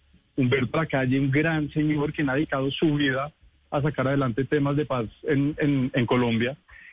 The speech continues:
No, luego no responder por no haber pasado el umbral y tuvo que recoger una, una plata a través de una vaqui para después irse de aliado con el gobierno que estaba en contra del proceso de paz. Esa incoherencia dentro de nuestros principios no tiene cabida en política.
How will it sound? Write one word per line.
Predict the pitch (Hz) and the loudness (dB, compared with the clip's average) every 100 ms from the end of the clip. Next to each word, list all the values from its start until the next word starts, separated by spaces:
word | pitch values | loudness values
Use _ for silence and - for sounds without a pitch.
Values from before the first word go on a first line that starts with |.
| - _ | -20 _
No, | 160 165 180 185 214 - | 2 4 2 0 -2 -2
luego | 165 175 170 | 0 2 0
no | 196 208 | 0 -2
responder | 208 208 - 180 151 143 | -2 -4 -4 0 0 0
por | 165 | 0
no | 175 | 0
haber | 185 170 | 0 -2
pasado | 180 180 180 | -4 -2 0
el | 185 | 0
umbral | 156 123 139 202 | 0 0 0 -2
y | |
tuvo | - 147 | 0 -2
que | 170 | 0
recoger | 160 156 143 131 151 180 | 0 0 0 2 0 0
una, | 160 160 165 | 2 2 0
una | 165 160 | 0 2
plata | 175 156 165 | 0 0 0
a | |
través | 160 135 123 | 0 0 2
de | |
una | 139 | 0
vaqui | 156 151 - 160 - - - - | 2 0 -2 -6 -6 -18 -20 -4
para | - 170 | 0 2
después | 170 156 175 170 | 2 0 0 2
irse | 208 196 214 | 0 0 -2
de | |
aliado | 214 165 165 160 165 190 - _ - | 0 0 0 0 -2 -6 -10 _ -2
con | 202 202 | 0 2
el | 196 | 2
gobierno | 160 156 160 165 156 175 202 | 2 4 2 2 0 -2 0
que | 190 | -2
estaba | - 156 165 | 0 0 0
en | 170 | 0
contra | 220 240 196 | 0 0 0
del | 151 | -2
proceso | 131 127 120 139 | -2 -2 0 0
de | 143 | 0
paz. | 180 - - _ _ _ _ | -4 -6 -14 _ _ _ _
Esa | 170 170 208 | 2 2 2
incoherencia | 214 240 185 151 147 208 226 233 - | 0 0 0 0 0 -2 -4 -8 0
dentro | 160 170 156 170 | 2 2 0 0
de | 165 160 | -2 -2
nuestros | 147 156 | -4 -4
principios | 156 156 196 160 226 233 - - _ _ _ _ - | -2 0 0 0 -2 -4 -10 -20 _ _ _ _ -2
no | 165 | 0
tiene | 202 214 | 0 -2
cabida | 214 170 160 | 0 0 0
en | 180 | 0
política. | 165 185 220 - | -2 -2 -2 -6